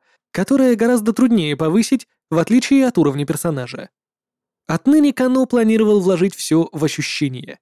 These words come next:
Вложив всё в ощущение, активация удара тьмы станет ещё быстрее, что ещё больше увеличит его другие характеристики.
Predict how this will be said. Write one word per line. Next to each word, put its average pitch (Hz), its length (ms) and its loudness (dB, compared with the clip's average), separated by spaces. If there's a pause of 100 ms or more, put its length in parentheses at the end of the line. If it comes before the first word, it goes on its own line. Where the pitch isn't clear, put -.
(400)
Вложив 226 440 2
всё - 240 0
в 233 40 4
ощущение, 240 720 2
активация 214 680 2
удара 220 320 4
тьмы 220 240 2
станет 202 400 0
ещё 202 280 0
быстрее, 196 520 -2
что - 240 -2
ещё 156 320 0
больше 196 320 0
увеличит 160 420 -2
его 165 220 0
другие 170 360 -2
характеристики. 165 920 -6